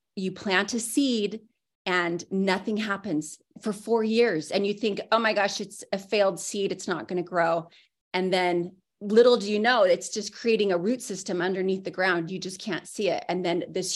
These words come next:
huge, beautiful tree shoots up four years later, after all of this hard work, and you finally see, "Oh, it was worth the efforts. It was worth being that bold parent that Katie's talking about.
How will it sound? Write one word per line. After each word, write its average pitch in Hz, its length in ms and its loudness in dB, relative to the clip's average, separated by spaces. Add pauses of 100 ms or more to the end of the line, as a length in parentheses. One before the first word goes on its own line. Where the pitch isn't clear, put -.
(180)
huge, 226 360 -2
beautiful 202 520 -4
tree 196 280 -6
shoots 190 360 -4
up 165 260 0 (1080)
four 233 180 8
years 247 300 4
later, 175 560 0
after 202 400 0
all 196 180 4
of 202 100 -2
this 208 180 -6
hard 185 280 -2
work, 190 320 0
and 202 140 0
you 196 100 -4
finally 208 480 -2
see, 180 480 -8
"Oh, 226 300 0 (340)
it 196 200 0
was 208 280 2
worth 185 280 -2 (100)
the 180 160 -2
efforts. - 400 -2
It 202 160 -2
was 214 340 4
worth 190 300 -2
being 202 240 -2
that - 240 -2
bold 190 240 -2
parent 156 380 -6
that - 160 -6
Katie's 175 280 -8
talking 165 320 -8
about. - 320 -6